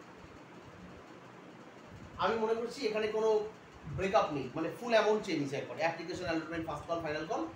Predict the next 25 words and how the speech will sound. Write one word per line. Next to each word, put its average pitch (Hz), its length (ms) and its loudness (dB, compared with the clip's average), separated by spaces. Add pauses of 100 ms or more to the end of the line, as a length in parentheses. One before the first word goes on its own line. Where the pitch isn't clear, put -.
(180)
পরে 196 200 8
বোঝাচ্ছি। - 360 0 (340)
তুমি 220 280 -2
অ্যা-, 165 260 8
একটা, 190 240 0
একটা 208 180 0
gross 196 280 8
amount 220 300 2
ধরো 214 160 2
যে - 140 -6
ten 214 200 4
rupees 226 240 -2
একবারে 170 360 4
নিয়ে 135 120 -4
নিয়েছে, - 200 -12 (360)
তাহলে 214 180 0
company 233 420 8
যদি 269 120 -6
share 226 240 4
issue - 160 -6
করে, 208 160 4
company 196 440 2
bank 185 200 4
account 214 300 0
থেকে 226 140 2